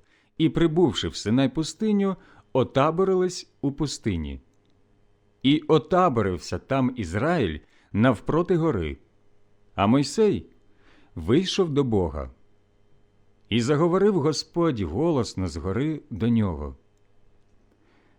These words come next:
«Так скажеш домові Якова і об'явиш синам Ізраїля: ви бачили самі, що я зробив єгиптянам,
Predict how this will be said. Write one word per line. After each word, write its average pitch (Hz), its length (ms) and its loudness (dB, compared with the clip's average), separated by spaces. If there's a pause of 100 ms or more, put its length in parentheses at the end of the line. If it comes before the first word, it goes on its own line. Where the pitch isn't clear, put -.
(100)
«Так 131 420 2
скажеш 107 640 -4
домові 120 560 2
Якова 80 600 -2 (580)
і 143 160 4
об'явиш 147 840 0
синам 135 440 0
Ізраїля: 104 720 -4 (1040)
ви 165 260 4
бачили 170 500 2
самі, 175 460 -2 (480)
що - 400 2
я 180 160 2
зробив 135 440 -2
єгиптянам, 117 840 -2